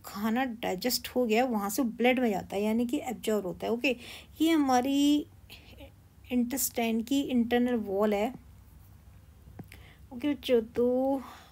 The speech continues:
ये जो, ये फिंगर लाइक जैसे इंटेस्टाइन की वॉल है, मैं फिर से बना देती हूँ, यूं यूं करके ऐसे शेप होती है ऐसे, तो ये फिंगर की लाइक स्ट्रक्चर दिखती है, इधर से भी होगी और इधर से भी होगी।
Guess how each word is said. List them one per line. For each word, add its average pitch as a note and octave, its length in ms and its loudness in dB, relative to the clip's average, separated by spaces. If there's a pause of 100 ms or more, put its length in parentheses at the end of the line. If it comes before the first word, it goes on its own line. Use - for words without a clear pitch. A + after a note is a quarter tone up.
(540)
ये C#4 100 2
जो, D4 140 0
ये E4 140 6
फिंगर C#4 360 4
लाइक C#4+ 280 6
जैसे D4 260 4
इंटेस्टाइन D4 460 0
की D4 80 2
वॉल A#3+ 400 6
है, B3 60 6
मैं B3+ 180 2
फिर B3+ 140 0
से A#3+ 180 -2
बना A#3 220 2
देती G#3+ 260 -4
हूँ, A#3 140 0
यूं C4+ 200 0
यूं D4 160 4
करके B3+ 280 -2
ऐसे C4+ 220 0
शेप A#3+ 360 2
होती F#3 240 -4
है - 80 -10 (160)
ऐसे, G#3+ 260 -6 (680)
तो D4+ 60 2
ये D4+ 60 6
फिंगर C4+ 480 4
की C#4+ 140 0
लाइक B3 240 4
स्ट्रक्चर A#3 320 0
दिखती F#3+ 300 -2
है, A3+ 60 6
इधर C4 120 6
से E4 160 4
भी E4 80 8
होगी D4 240 6
और F#3+ 260 4
इधर G#3 280 -2
से C4 200 0
भी C4 100 2
होगी। B3 340 2